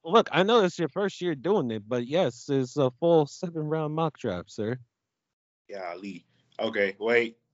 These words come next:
Speaker 2: All right. Y'all go ahead, and I'm gonna come back. How about that?
Speaker 1: Okay.
Speaker 2: More.
Speaker 1: <laughs> Clear-, clearly, clearly, um, you know,
Speaker 2: I didn't
Speaker 1: leave it
Speaker 2: all
Speaker 1: to, leave it to Cowboys fans not to be prepared at all, per usual. All right.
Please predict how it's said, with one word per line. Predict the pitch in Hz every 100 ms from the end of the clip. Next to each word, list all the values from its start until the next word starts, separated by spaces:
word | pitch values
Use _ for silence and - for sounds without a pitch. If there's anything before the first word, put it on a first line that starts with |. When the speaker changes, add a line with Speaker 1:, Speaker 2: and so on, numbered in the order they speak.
| -
Speaker 2:
All | 107
right. | 98 - _ _ _ _ -
Y'all | 117 143
go | 143 143
ahead, | 139 131 131 -
and | 101
I'm | 113
gonna | 113
come | 120 107
back. | 101 - _ _ _ _ 104
How | 104
about | 95
that? | 95 - _ _ _ _ _ -
Speaker 1:
Okay. | 170 - 117 - - _ _ - 165 - -
Speaker 2:
More. | 101 - _ _
Speaker 1:
<laughs> | _ -
Clear-, | 196 185
clearly, | 175 - 196 196 175 151 131 _ -
clearly, | 185 165 135 120 113 _
um, | 131 123 117 110 -
you | 139
know, | 117
Speaker 2:
I | 139
didn't | 175 - _ _ -
Speaker 1:
leave | 170 170
it | 170
Speaker 2:
all |
Speaker 1:
to, | 160 139 -
leave | 156 160
it | 143
to | 143
Cowboys | 143 135 135 135 -
fans | 135 139 131
not | 160 196 214
to | 214
be | 170 202
prepared | 196 185 - 160 156 147 147 - _ _ _ -
at | 131
all, | 131 123
per | 117 - 139
usual. | 123 120 110 110 101 95 _ -
All | 139
right. | 117 90